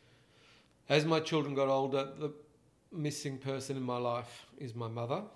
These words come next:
who, for more than anything, just was the person who I would share the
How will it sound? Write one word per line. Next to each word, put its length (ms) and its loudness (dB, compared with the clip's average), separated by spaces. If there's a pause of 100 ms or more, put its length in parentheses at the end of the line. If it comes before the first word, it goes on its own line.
(560)
who, 340 -2 (1160)
for 180 -6
more 280 2
than 220 -2
anything, 600 -4 (420)
just 520 -6 (1700)
was 640 -2 (440)
the 120 -6
person 400 -6
who 200 -4
I 80 -2
would 200 -6
share 320 -2
the 160 -6